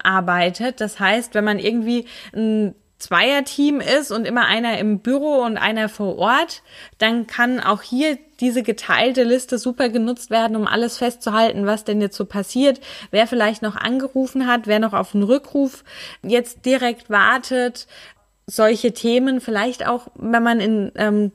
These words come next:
Kurzarbeit ist und sich dann auch wirklich nicht mit den Arbeitsthemen beschäftigen darf an dem Tag, die Möglichkeit,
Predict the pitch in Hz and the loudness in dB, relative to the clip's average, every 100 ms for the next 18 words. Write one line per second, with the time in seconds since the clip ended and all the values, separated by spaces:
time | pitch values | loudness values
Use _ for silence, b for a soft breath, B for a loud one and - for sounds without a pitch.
0 | - - 285 - 233 233 247 247 247 - | -4 -2 -2 0 -2 0 0 2 0 0
1 | 269 269 - - 226 226 240 208 214 190 | 0 0 -2 0 0 0 0 -2 0 0
2 | 202 220 214 208 - 269 285 - 233 214 | 0 -2 -2 -4 0 0 -2 -4 -2 2
3 | 202 202 - 214 247 220 - 233 208 196 | 2 0 -2 0 0 -2 -4 0 0 0
4 | - 269 - 277 247 233 220 269 - 240 | -2 -4 -4 -6 -4 0 2 0 -2 -2
5 | 247 240 233 254 254 269 - B B B | 0 0 -2 0 0 0 -6 B B B
6 | - 233 233 247 254 240 240 214 | 2 4 6 4 -2 -2 2 2